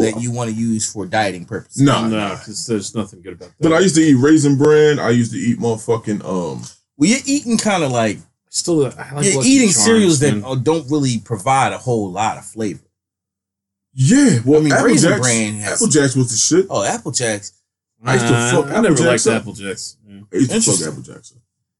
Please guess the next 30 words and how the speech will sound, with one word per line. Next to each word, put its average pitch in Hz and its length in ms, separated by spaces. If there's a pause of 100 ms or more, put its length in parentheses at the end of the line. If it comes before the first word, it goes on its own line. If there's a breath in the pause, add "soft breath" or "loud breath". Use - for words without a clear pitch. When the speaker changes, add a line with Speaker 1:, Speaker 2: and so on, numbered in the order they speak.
(120)
Speaker 2:
Apple 214 240
Jacks 180 380
is 120 120
a 104 60
very 160 560
different 139 580 (220)
type 147 300
of 95 200 (100)
taste. - 580 (520)
Speaker 1:
Yo, - 140
it 107 60
Speaker 2:
I - 60
Speaker 1:
makes 135 140
Speaker 2:
do 226 80
Speaker 1:
the, 185 60
Speaker 2:
enjoy 160 300
'em, 113 140
though. - 60
Speaker 1:
it 127 120
makes 139 200
the 120 60
milk 117 340
banging. 92 320 (1600)
Speaker 2:
Are 131 100
you 147 180
a 131 60
milk 147 220
drinker? 190 400
Like, 127 200
after? 135 420